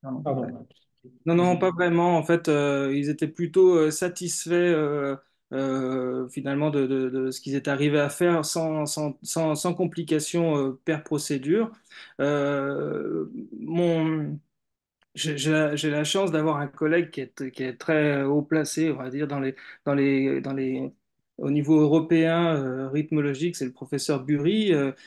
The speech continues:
Speaker 1: qui fait beaucoup ce, ce, ce type de, de, de procédure. Et lui, pour lui, ça lui paraissait tout à fait faisable. En fait, chez, chez les patients amylo,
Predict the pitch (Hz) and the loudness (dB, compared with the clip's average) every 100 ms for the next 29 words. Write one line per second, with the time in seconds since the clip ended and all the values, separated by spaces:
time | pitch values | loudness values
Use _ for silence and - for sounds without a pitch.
0 | _ - 131 185 170 160 180 175 147 139 | _ -14 0 2 2 0 -2 0 0 0
1 | - 135 131 135 - 165 139 139 131 135 | -2 -4 -4 -6 -4 -4 -2 -2 0 -2
2 | 127 131 151 147 139 170 214 143 151 202 | -2 -4 -4 -4 -2 0 2 4 2 0
3 | 202 151 175 - 147 143 139 143 147 156 | 0 0 0 0 -4 -4 -6 -6 -6 -2
4 | 156 156 160 190 175 170 165 135 - 147 | 0 0 0 2 4 2 0 -2 -6 -8
5 | - 135 131 123 135 131 131 143 143 139 | -2 -2 -2 -2 -4 -4 -4 -2 0 2
6 | 185 | 2